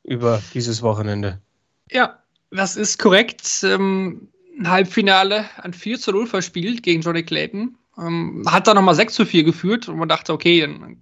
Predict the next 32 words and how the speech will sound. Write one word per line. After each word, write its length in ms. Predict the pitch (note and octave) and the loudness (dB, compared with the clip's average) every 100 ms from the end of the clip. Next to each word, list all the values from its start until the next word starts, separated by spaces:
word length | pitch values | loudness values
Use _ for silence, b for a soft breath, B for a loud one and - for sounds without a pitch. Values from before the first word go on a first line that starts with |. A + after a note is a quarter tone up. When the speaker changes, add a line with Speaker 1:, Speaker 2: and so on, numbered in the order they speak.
| _ | _
Speaker 2:
kann 140 | E3+ F3 | -12 -10
das 100 | F3 | -10
jetzt 160 | E3 | -10
noch 120 | D#3 C#3+ | -6 -4
retten 260 | E3+ F3+ | -4 -4
und 100 | D#3+ | -6
zuvor 300 | E3 - E3 | -6 -2 0
war 80 | D3+ | 0
es 80 | D3 | 0
ja 100 | D3 | -4
wirklich 260 | F#3+ - | -6 -10
in 80 | C#3 | -12
Ordnung. 420 | - C3+ - F3+ B B B B B B B - | -10 -10 -6 -8 B B B B B B B 0
Ja, 180 | B3+ C#3 | 2 2
der 140 | D3+ | -2
muss 260 | D#3 F3+ - | -2 -4 -4
jetzt, 420 | G#3+ - - - | -6 -8 -16 -16
äh, 180 | G3+ F3 | -12 -10
so, 220 | D#3+ D3+ - | -8 -10 -6
wenn 180 | E3 G3 | -4 -2
er 80 | |
denn 240 | F3+ F3+ F3 | -2 -4 -8
auch 120 | - | -8
bei 140 | E3+ | -6
den 140 | E3 D#3+ | -4 -4
nächsten 300 | E3 E3+ D#3+ | -4 -4 -4
European 280 | D3+ F3+ F3 | -4 -4 0
Tour 120 | E3+ | 2
Events 340 | D3+ D3 D#3+ | 2 2 2
dann 160 | - D3+ | 0 2
ab 180 | E3 - | 0 2
Hildesheim 760 | F3+ F3 F3 D#3 E3 E3 - | 2 2 2 2 2 -2 -8